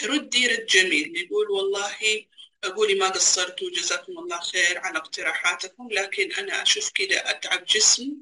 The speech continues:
ولا أتعب نفسي، لا سمح الله لو جات وحدة وعملت مشكلة مع ولدي". إذا والله في جهة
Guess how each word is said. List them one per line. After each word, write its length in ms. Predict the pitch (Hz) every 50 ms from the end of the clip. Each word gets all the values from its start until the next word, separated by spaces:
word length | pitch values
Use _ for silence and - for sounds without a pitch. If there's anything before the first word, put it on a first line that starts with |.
| _
ولا 280 | - 196 185 190 - -
أتعب 340 | - - - - 311 - -
نفسي، 500 | 180 190 180 - - - 208 196 196 185
لا 140 | 180 180 170
سمح 360 | - - 185 185 180 - -
الله 240 | 180 180 185 196 196
لو 200 | 180 170 165 160
جات 280 | 165 170 165 165 -
وحدة 400 | 147 156 - - - - - _ _ _ _ _ _ _ _ _ _ _ -
وعملت 540 | - - - - 170 160 160 160 156 - - -
مشكلة 520 | 165 - - - - 160 160 165 175 - _ - - - - _ -
مع 180 | - - - -
ولدي". 160 | - - - - - - - 349 339
إذا 180 | - 302 285 277
والله 420 | 254 254 247 240 269 269 269 277
في 200 | 269 - 277 269
جهة 540 | 247 233 - 254 262 254 - 254 285 294 -